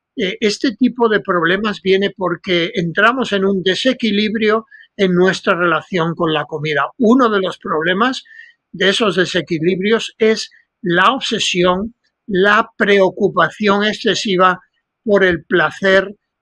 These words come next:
de ingerir alimentos. Eh, la comida puede usarse de una manera adecuada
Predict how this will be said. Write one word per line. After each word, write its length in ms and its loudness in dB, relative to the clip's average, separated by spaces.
de 240 -2
ingerir 520 0
alimentos. 880 -6
Eh, 360 0
la 180 2
comida 380 0
puede 260 2
usarse 580 -2
de 100 -4
una 220 -2
manera 540 -2
adecuada 800 0